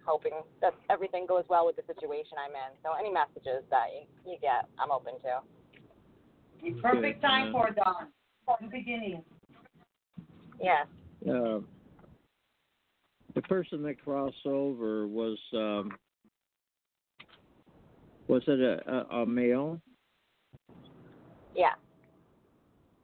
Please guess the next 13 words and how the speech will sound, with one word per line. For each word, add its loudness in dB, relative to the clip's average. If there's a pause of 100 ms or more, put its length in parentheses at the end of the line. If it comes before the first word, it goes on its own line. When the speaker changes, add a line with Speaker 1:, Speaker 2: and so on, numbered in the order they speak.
(2250)
Speaker 3:
Uh, 2 (1500)
I'm 4
pretty 4
sure 4 (120)
I, 2
I 0
have 0
him -2
here 2
with 2
me 0
right 2
now. 0